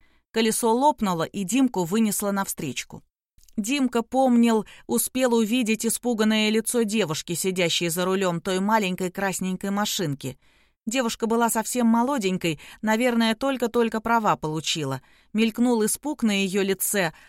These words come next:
огромные глаза под пышной челкой рыжего цвета. Видимо, это особенность головного мозга — цеплять такие незначительные детали и показывать их, как в замедленной съемке в последние секунды жизни.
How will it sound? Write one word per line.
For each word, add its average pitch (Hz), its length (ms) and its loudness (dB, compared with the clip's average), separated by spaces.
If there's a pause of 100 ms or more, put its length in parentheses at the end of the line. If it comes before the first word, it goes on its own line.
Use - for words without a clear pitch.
огромные 214 560 2
глаза 220 380 2
под 202 220 -4
пышной 214 360 -2
челкой 208 460 0
рыжего 202 360 -4
цвета. 156 500 -2 (280)
Видимо, 220 400 2
это 220 320 2
особенность 202 560 -2
головного 214 560 0
мозга — 156 480 0 (180)
цеплять 190 460 -2
такие 180 340 -2
незначительные 175 880 -2
детали 185 540 -2 (180)
и 202 80 -2
показывать 196 720 0
их, 247 320 -4
как 208 160 -4
в 180 60 -8
замедленной 214 640 0
съемке 175 580 -2 (180)
в - 80 -20
последние 170 600 -2
секунды 165 500 -4
жизни. 143 500 -6